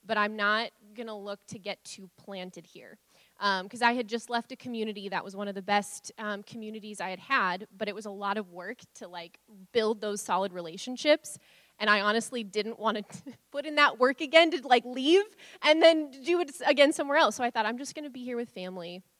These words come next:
and not really invest other than just this, this, these people." Um, and the first Sunday,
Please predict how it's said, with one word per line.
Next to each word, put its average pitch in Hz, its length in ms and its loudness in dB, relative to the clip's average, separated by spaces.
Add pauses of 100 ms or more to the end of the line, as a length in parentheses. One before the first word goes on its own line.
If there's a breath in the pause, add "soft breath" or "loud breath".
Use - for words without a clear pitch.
(140)
and 208 160 -10
not 190 240 -6
really 175 300 -12
invest 180 560 -10
other 180 220 -14
than 170 200 -18
just - 320 -20
this, - 440 -14 (160)
this, - 320 -14
these 180 160 -20
people." 196 280 -12 (960)
Um, 208 540 -4 (720 soft breath)
and 254 580 -2 (380 loud breath)
the 226 120 -6
first 285 440 -6
Sunday, 240 580 0